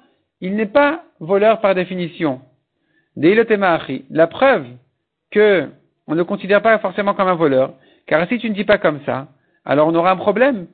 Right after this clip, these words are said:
Anan chiyut ele roe, echi masrinan. Nous-mêmes, nos bêtes au berger, comment on les lui donne ? Ve'aktiv, lifnei iver lo titen mirchol.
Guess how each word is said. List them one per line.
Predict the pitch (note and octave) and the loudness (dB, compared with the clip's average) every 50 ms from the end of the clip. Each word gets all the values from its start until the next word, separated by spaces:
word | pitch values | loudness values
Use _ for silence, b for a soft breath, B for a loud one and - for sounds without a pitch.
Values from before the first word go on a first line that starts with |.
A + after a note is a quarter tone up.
| _ _ _ _ _ _ | _ _ _ _ _ _
Anan | - G3 A3 B3 B3+ A#3 - | -2 0 0 0 0 -2 -2
chiyut | - G#3 G#3+ A3+ A3 A3+ | -4 -4 -4 -2 0 2
ele | G#3 G3 F#3+ | 2 4 4
roe, | F3 D#3+ E3 D#3+ D3+ D3 B2+ B2+ C#3 - _ _ _ | 4 4 2 2 2 2 0 -2 -4 -10 _ _ _
echi | - F3 E3+ A#3+ | -6 -4 -2 -2
masrinan. | A#3+ B3 A#3+ A3 - A#3 A3+ G#3 F3+ D3 C#3 - | 0 0 -2 -2 -2 -4 -2 0 0 0 0 0
Nous-mêmes, | F3 G3+ B3+ B3 C4 B3+ A3+ D#3+ C#3 C3 - _ _ _ _ _ _ - | 2 2 4 6 6 4 4 2 -2 -8 -14 _ _ _ _ _ _ -4
nos | E3 G#3 A3+ | -2 0 2
bêtes | F#3 A#3 A3+ G#3+ F#3+ - - _ _ _ _ _ - | 4 4 4 4 2 -2 -8 _ _ _ _ _ -4
au | F3+ | -2
berger, | F3+ F#3 G3 F#3 F3 D#3 E3+ D#3+ C#3+ C3 C3 _ _ _ _ | 2 2 2 2 2 -2 -4 -4 -4 -6 -8 _ _ _ _
comment | - G3+ G#3+ B3+ C#4 | -4 -2 0 2 2
on | C#4 | 2
les | C4 C4 | 2 0
lui | B3 B3 B3+ G#3+ | 0 -2 -2 2
donne ? | G#3 G3 F#3 F#3+ G3+ A3+ A3+ - _ _ _ _ _ _ _ _ _ _ _ _ _ _ _ _ - | 2 2 2 2 -2 -8 -16 -20 _ _ _ _ _ _ _ _ _ _ _ _ _ _ _ _ -18
Ve'aktiv, | C#3+ C#3+ F#3 A#3 B3 A3+ - - - F3+ E3 F3+ F#3 F#3+ G#3 - _ _ _ _ _ _ _ | -8 -2 0 0 0 0 -4 -8 -8 -8 -6 -8 -8 -12 -16 -20 _ _ _ _ _ _ _
lifnei | - C#3+ C#3+ G3 G#3 A3 | -10 -10 -8 -6 -4 -2
iver | A3 G3 G#3 G3+ | 0 2 2 2
lo | G3+ G3 | 2 2
titen | F3+ F3+ G#3 G#3 | 0 -2 -4 -2
mirchol. | G3+ G3+ G3+ - - B3 C4 D#4 C#4 G#3 | -2 -4 -6 -4 0 0 0 0 0 -4